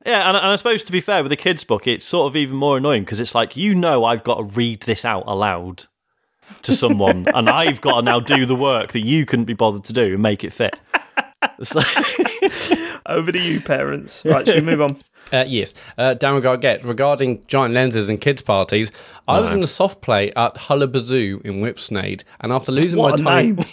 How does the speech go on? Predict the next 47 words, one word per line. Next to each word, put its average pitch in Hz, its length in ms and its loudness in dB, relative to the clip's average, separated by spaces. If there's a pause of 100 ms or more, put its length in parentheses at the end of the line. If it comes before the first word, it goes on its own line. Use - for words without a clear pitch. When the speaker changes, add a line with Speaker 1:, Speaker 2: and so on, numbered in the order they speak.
(100)
Speaker 3:
<laughs> - 200 -4
yeah, 101 100 -2 (440)
hu-, - 200 -8
and 131 140 0
after 147 180 -2
losing 160 220 0
my 151 100 2
tiny 139 360 0
two-year-old 135 560 0
in 117 160 -6
a 113 40 -4
sea 117 220 -2
of 104 160 -6
big 147 220 -2
kids - 380 -8
for 107 160 -4
a 101 40 0
split - 240 -8
second, 107 400 -4 (380)
I 127 160 0
turned 196 260 0
around 104 340 0
and 120 200 -2
to - 40 -14
see 131 120 0
a 120 60 2
grown-up 135 520 0
giving 127 240 0
off 120 100 0
a 110 60 -2
bad 151 340 0
vibe 113 260 2
with 107 140 -2
a 120 60 -8
camera 147 340 -2
lens 92 540 -4 (180)
longer 117 360 -2
than 123 160 -4
some 117 220 -4
of 117 40 -4
the 120 80 -4
hurdles 98 360 -2
in - 120 -8
the 101 60 -6
soft - 240 -12
play 107 140 -2
itself, - 440 -6